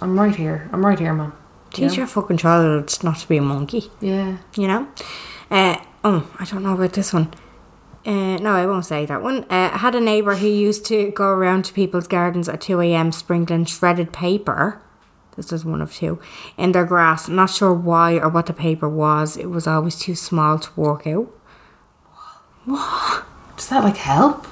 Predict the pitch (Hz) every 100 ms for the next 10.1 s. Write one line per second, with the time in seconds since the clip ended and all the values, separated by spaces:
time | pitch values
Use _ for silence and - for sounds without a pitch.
0 | - - - 139 233 - 381 403 403 -
1 | 247 - - - _ _ _ _ _ _
2 | - 247 269 311 - 285 302 294 285 254
3 | 247 294 381 349 202 175 - - - -
4 | - - - - - - - - - -
5 | - - - 214 - 185 185 185 202 240
6 | 208 208 202 185 175 180 185 180 302 359
7 | 381 370 302 262 160 170 185 165 - -
8 | 170 165 - 151 - 254 214 202 196 294
9 | 381 143 135 135 208 208 311 320 330 330